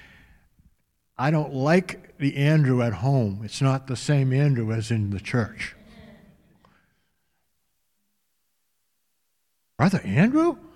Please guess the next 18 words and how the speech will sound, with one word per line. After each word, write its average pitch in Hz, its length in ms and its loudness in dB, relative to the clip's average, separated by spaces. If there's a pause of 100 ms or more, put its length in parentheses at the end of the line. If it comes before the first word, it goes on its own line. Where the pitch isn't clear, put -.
(1080)
Oh, 104 180 0
I 117 140 0
don't 101 180 -6
know. 110 260 -6
Oh, 151 220 6
yes." 127 580 2 (1040)
<laughs> 196 80 -6 (1900)
He 175 120 6
would 160 180 6
say, 156 220 4
"Oh, 160 180 10
yes. 156 520 10 (920)
She - 160 6
was 147 220 6
right." 123 440 2 (2750)
Crucified 113 760 6
with 98 200 -4
him. 85 320 -4